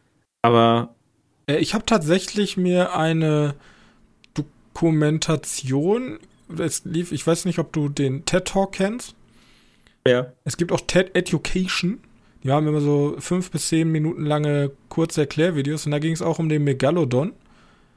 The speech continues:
Speaker 2: Und, ähm, die haben halt Pottwale gegessen.
Speaker 1: Oh,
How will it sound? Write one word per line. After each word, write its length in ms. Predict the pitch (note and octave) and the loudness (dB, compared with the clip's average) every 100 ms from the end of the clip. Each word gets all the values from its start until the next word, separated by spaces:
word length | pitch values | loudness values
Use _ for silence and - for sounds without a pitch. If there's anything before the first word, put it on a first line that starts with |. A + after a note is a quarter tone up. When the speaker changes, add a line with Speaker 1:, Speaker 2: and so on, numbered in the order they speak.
| _ _ _ _ _ _ _ | _ _ _ _ _ _ _
Speaker 2:
Und, 1040 | D3 D3 D3+ D3 D3 D3 C#3 C#3 C#3+ - - | 0 4 6 8 6 4 2 -2 -4 -6 -4
ähm, 480 | C#3 C#3 C3+ C3+ C3+ - - - - _ _ _ _ _ _ - | 0 2 2 0 -4 -8 -20 -20 -20 _ _ _ _ _ _ 2
die 80 | |
haben 140 | B2+ E3+ | 4 6
halt 160 | E3 - _ _ _ _ _ - | 4 0 _ _ _ _ _ 0
Pottwale 500 | F#3 - B2+ A#2 A2 | 0 2 2 2 0
gegessen. 460 | G#2+ A#2+ A2 - - - _ _ _ _ _ _ _ _ _ _ _ _ _ _ _ _ _ _ _ _ _ E3+ | -2 -4 -6 -8 -14 -20 _ _ _ _ _ _ _ _ _ _ _ _ _ _ _ _ _ _ _ _ _ 4
Speaker 1:
Oh, 220 | C3+ | 4